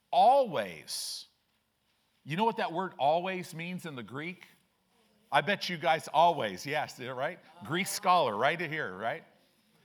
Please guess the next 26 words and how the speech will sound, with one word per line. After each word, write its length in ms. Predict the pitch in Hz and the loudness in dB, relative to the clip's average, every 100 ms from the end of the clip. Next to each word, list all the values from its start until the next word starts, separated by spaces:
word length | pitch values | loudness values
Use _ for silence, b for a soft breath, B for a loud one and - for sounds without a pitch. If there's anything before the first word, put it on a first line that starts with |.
| - | -8
It 160 | 143 147 | -6 -2
means 260 | 196 190 | -2 -2
always. 760 | - 196 226 170 127 95 92 - B B | 4 8 8 8 4 2 -4 -14 B B
So 360 | - - 220 196 | -4 4 6 6
if 120 | 170 | 2
he 260 | 190 180 - | -2 -6 2
always, 1000 | 180 247 285 196 143 135 135 - - - _ _ _ _ _ | 6 8 8 6 2 0 -4 -8 -10 -14 _ _ _ _ _
which 260 | - 165 - | -4 -2 0
always 680 | - 214 262 247 254 233 - - | 6 8 8 6 0 -4 -8 -10
causes 720 | - - 240 247 185 165 123 | -10 -2 2 2 2 -6 -2
us, 460 | 131 101 82 - - b b b - | 2 2 0 -10 -12 b b b -4
again, 640 | 151 135 185 233 151 98 - _ _ _ _ _ _ _ _ _ _ | -4 -2 -2 -2 -2 -6 -12 _ _ _ _ _ _ _ _ _ _
present 680 | - 185 202 208 233 - - _ - | -4 0 2 0 -4 -8 -14 _ -6
and 180 | 151 139 | -6 -6
future 600 | - 185 247 - 180 151 | -10 -6 -4 -4 -4 -6
tense 400 | - 208 185 - | -6 -6 -6 -8
verb. 400 | 127 180 160 87 - b b b | -6 -4 -4 -8 -16 b b b
He 180 | 175 160 | -12 0
always 540 | 180 208 247 240 220 - | 8 8 8 2 -4 -4
causes 560 | - 226 214 165 139 | 0 2 2 0 -4
us. 180 | 139 - | -4 -4
He's 240 | 180 143 | -8 -8
doing 320 | 113 196 208 185 | -4 -4 -4 -6
something 640 | - 180 180 151 120 117 | -6 -6 -6 -6 -6 2
right 340 | 175 240 233 | 4 4 0
now 500 | 214 214 185 127 131 | -2 0 0 -2 -4